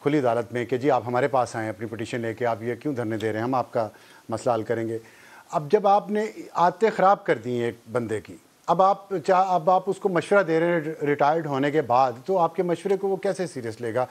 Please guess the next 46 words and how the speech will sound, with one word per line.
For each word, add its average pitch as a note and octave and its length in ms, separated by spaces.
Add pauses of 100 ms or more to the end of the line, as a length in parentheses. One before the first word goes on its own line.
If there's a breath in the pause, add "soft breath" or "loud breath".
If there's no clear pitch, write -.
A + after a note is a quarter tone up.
(240 loud breath)
जब E3+ 140
आपसे D#3+ 280
उम्र D#3+ 160
में E3 160
भी E3+ 100
वो E3 100
दो D3+ 140
तीन D3+ 160
साल D3+ 160
बड़ा B2 220
है? - 240 (600 loud breath)
एक G3+ 200
बात G3+ 200
तो G3 80
ये, D#3+ 160
लेकिन G#3 260
दूसरी G3+ 300
बात A3 260
मैं G3 220
जो A3 180
expect A3+ 460
कर D#3+ 120
रहा C#3+ 120
था D#3+ 100
आज C3+ 240
आपसे D3 380
कि F3+ 120
आप, F#3 500 (320 loud breath)
ये E3+ 120
साकिब F3+ 320
निसार F#3 280
साहब G#3 360
चीफ G3 140
जस्टिस D#3+ 300
of F#3+ 80
पाकिस्तान D3 420
रहे A2+ 200
हैं, A#2 160
बहुत F#3+ 340
बड़े D3+ 300
ओहदे B2+ 240
पे, B2 140
सब, F#3+ 120 (120)
मैं D#3+ 180
समझता F3 380
हूँ F3+ 120